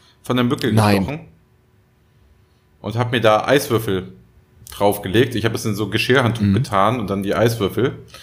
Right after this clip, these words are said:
Speaker 1: und das so betäubt. Ähm, hat gestern Abend ganz gut getan, heute juckt es wieder.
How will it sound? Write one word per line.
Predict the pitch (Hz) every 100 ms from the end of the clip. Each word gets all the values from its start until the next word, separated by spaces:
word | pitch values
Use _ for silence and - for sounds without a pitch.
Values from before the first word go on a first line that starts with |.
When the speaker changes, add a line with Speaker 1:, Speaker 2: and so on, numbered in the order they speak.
| - -
Speaker 1:
und | 101 92
das | 98 -
so | 95
betäubt. | - 101 117 - - - _ - - - -
Ähm, | 101 104 101
hat | 107 117
gestern | 135 135 147 131
Abend | 117 127
ganz | 120 -
gut | 147
getan, | 175 175 160 160 143
heute | 120 127
juckt | 117 120 117
es | 113 104
wieder. | 101 85 80